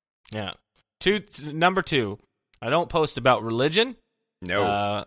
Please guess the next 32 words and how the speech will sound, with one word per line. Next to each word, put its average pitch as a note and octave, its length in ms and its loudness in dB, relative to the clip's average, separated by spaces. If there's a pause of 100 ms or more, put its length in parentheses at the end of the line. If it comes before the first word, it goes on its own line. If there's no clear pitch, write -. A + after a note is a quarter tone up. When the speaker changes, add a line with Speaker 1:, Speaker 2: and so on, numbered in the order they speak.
Speaker 1:
or B2 180 -2
my A#2 160 0
feelings E3 480 -4
about, C#3 520 2
uh, C3+ 180 0
any D#3+ 300 0
religious D#3 440 -2
belief. D3+ 500 -6
Speaker 2:
No. F2 380 -4
Speaker 1:
Uh, A#2+ 320 4
three, D3+ 400 -2
I C3 80 0
don't C3 260 -2
post C3 280 0
about G#2+ 360 -2
politics. F3+ 640 6
Speaker 2:
No. A2+ 400 4 (200)
Speaker 1:
And, A2 360 -2
uh, G#2+ 300 0
a-, A2+ 200 -6
and A2+ 220 -4
four, G#3+ 560 2 (260)
I A2+ 120 -8
never F3+ 340 4
post F#3+ 480 2
a A#2+ 140 -2
negative, D#3+ 800 0
uh, A#2+ 300 4
rant B2+ 480 2
of A2+ 140 -4
any A2+ 200 -2
kind. D#2+ 380 -12